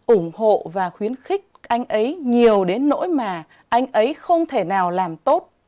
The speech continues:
trong cuộc thi được. Như vậy, khác với nghĩa của câu gốc, do đó câu này chúng ta cũng có thể loại ra được. Và chúng ta xem lựa chọn D nhé.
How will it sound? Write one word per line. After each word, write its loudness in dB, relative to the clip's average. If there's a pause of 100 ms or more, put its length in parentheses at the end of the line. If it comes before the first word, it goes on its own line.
trong -4
cuộc -6
thi -6
được. -4 (320)
Như -2
vậy, 2 (340)
khác -8
với 4
nghĩa -2
của -8
câu -2 (180)
gốc, -6 (300)
do 0
đó -2
câu -2
này -8
chúng -10
ta -4
cũng -6
có -2
thể -8 (200)
loại -4
ra -6
được. -6 (720)
Và 2
chúng -6
ta 0
xem 0
lựa 2
chọn -6
D 2
nhé. 0